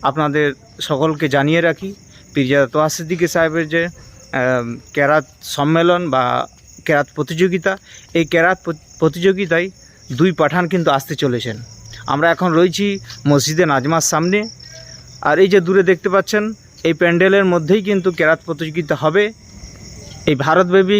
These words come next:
কেরাত প্রতিযোগিতায় দুই পাঠান, ইউসুফ পাঠান এবং ইরফান পাঠান, দুই ভাই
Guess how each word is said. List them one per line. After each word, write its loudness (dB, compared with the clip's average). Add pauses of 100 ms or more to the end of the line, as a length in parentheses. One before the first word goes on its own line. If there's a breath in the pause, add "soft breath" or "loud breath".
কেরাত 2
প্রতিযোগিতায় 2 (3000)
দুই 6 (180)
পাঠান, 0 (220)
ইউসুফ 2
পাঠান 2
এবং 2 (180)
ইরফান 0
পাঠান, 0
দুই 2
ভাই 2